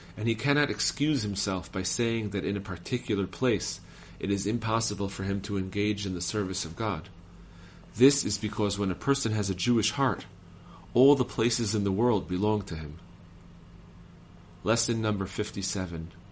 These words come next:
One. As a result of the wondrous and awesome Torah insights that the great true tzaddik reveals, a person of small stature thereby gains high status, and everyone comes running to him to hear Torah teachings,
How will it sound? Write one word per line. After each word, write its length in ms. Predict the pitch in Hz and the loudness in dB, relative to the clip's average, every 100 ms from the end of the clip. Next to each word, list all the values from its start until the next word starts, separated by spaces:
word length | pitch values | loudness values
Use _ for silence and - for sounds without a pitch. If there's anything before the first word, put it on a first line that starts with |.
| - - - - | -20 -20 -20 -8
One. 340 | 104 98 82 80 - - - - | 0 0 0 -6 -14 -18 -18 -4
As 160 | 113 113 | 0 4
a 60 | 107 | 4
result 440 | 104 113 127 127 | 4 6 6 4
of 140 | 98 | -2
the 100 | 101 | 0
wondrous 540 | 95 110 117 110 113 - | 2 2 2 0 -2 -4
and 120 | 98 - | -4 0
awesome 400 | 113 113 113 104 | 0 0 -2 -4
Torah 360 | - 123 110 | 0 4 4
insights 680 | 90 85 92 85 82 - - - - - - | 2 -4 -4 -4 -4 -10 -12 -16 -18 -12 -8
that 160 | 95 | -4
the 80 | 107 | -2
great 380 | 98 107 117 - | 0 4 4 4
true 320 | - 120 117 | -2 2 2
tzaddik 580 | 113 - 107 95 90 - | 0 0 0 0 -2 -2
reveals, 640 | 87 85 110 87 80 - - - - - - - | -4 0 0 0 -4 -10 -12 -18 -20 -20 -12 -10
a 80 | |
person 440 | - - 127 110 101 | -4 2 2 2 0
of 100 | 85 | 0
small 360 | - 117 127 | -2 0 0
stature 600 | 117 - 85 82 - 85 | 0 -4 -6 -6 -6 -6
thereby 540 | 87 104 123 98 85 87 | -4 2 2 2 -2 -2
gains 400 | 101 101 101 101 | 0 0 0 -4
high 260 | - 95 | -2 -2
status, 720 | 98 - 107 98 82 - - - - - - - - - | 0 0 0 0 -2 -6 -8 -12 -20 -20 -18 -16 -16 -4
and 100 | 107 | -2
everyone 440 | - 127 143 135 127 | 2 4 6 6 4
comes 320 | 127 117 110 | 0 0 2
running 300 | 117 123 110 | 2 2 0
to 80 | 98 | -2
him 180 | 92 92 | -2 -4
to 140 | 95 | -4
hear 200 | 101 107 | 0 -2
Torah 340 | 110 123 117 | -2 0 0
teachings, 640 | 101 90 - 87 82 - | 0 -4 -4 -6 -8 -10